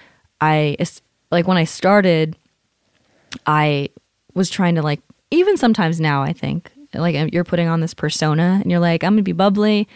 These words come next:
and I'm gonna say all the right things." And I had all this energy and, like, charismatic and, like, what if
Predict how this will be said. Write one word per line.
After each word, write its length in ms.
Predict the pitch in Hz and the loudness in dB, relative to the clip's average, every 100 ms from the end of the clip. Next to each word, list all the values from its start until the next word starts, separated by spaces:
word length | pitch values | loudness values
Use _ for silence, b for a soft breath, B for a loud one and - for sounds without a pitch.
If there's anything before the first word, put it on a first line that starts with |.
| B B - | B B -2
and 80 | |
I'm 80 | 180 | 2
gonna 80 | 180 | 2
say 160 | 180 185 | 2 2
all 140 | 170 | 4
the 100 | 170 | 2
right 180 | 151 190 | 0 0
things." 500 | 240 247 233 240 254 B B B B | 2 4 4 2 0 B B B B
And 140 | 185 165 | 0 0
I 60 | |
had 220 | 151 - - - | 0 -6 -6 0
all 100 | 269 | 0
this 140 | 202 | 0
energy 580 | 196 220 208 196 196 185 | 0 0 0 0 -2 0
and, 140 | 175 | 0
like, 160 | 170 160 | -2 -4
charismatic 840 | - 233 185 196 202 185 180 180 185 | 0 0 0 0 0 0 0 0 0
and, 260 | 165 160 b b b b _ | 0 -2 b b b b _
like, 140 | 180 175 | -6 0
what 180 | 202 | 2
if 320 | 226 233 - | 2 0 -4